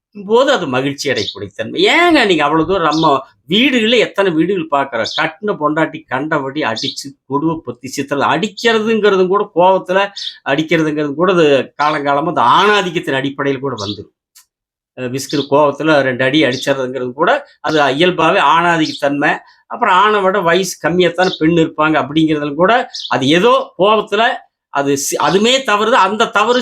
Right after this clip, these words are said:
செஞ்சாலும் அந்த தவறுக்கும் ஆண்டவன் தண்டனை கொடுத்துருவான். <laughs> சரிங்களா? அந்த தவறுக்கு ஆண்டவன் தண்டனை கொடுத்துருவான். ஆனா சிலரெல்லாம் பார்த்தீங்கன்னா, சிலர் வந்து கோவத்துல ஏதோ ஒரு உரிமையில கூட ஒரு அந்த நேரத்துல தாங்க முடியாது, கோவத்துல ரெண்டு அடி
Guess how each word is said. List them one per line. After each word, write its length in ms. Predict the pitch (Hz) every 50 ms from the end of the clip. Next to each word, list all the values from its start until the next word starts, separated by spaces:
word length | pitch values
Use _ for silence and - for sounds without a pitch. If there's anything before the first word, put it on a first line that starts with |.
| - -
செஞ்சாலும் 420 | 196 196 208 196 226 220 233 220
அந்த 120 | 196 190
தவறுக்கும் 460 | 185 - 165 170 185 214 214 208 240 220
ஆண்டவன் 300 | 175 180 208 214 214 175
தண்டனை 240 | 170 170 185 190
கொடுத்துருவான். 500 | 165 160 165 160 - 180 160 131 - - - -
<laughs> 100 | _ -
சரிங்களா? 460 | 165 160 170 175 143 151 - - 127 113 - - - _ - _ _ -
அந்த 140 | 131 147 156
தவறுக்கு 400 | 123 143 143 151 160 160 156 139
ஆண்டவன் 260 | 135 139 143 131 120
தண்டனை 240 | 120 117 120 127 123
கொடுத்துருவான். 460 | 110 107 101 - - - - - -
ஆனா 220 | 165 202 220 214 175 123 131 - 440 - - _ _ _ _ _ _
சிலரெல்லாம் 540 | - - 247 262 269 269 269 285 302 285 240
பார்த்தீங்கன்னா, 360 | 247 240 240 269 254 - -
சிலர் 220 | - 240 254 262 240
வந்து 200 | 247 254 254 220
கோவத்துல 480 | - 208 220 240 240 240 - 220 202
ஏதோ 180 | 208 202 233 226
ஒரு 200 | 214 202 180 170
உரிமையில 440 | 175 190 208 202 233 220 208 196 170
கூட 280 | 185 196 202 233 226
ஒரு 200 | 208 180 165 151
அந்த 300 | 143 127 127 123 127 135
நேரத்துல 440 | 151 180 208 208 - 226 214 202 180
தாங்க 300 | - 156 160 170 175 175
முடியாது, 300 | 165 156 160 175 196 180
கோவத்துல 340 | - 160 160 160 160 185 156
ரெண்டு 180 | 151 139 135
அடி 180 | 139 139 170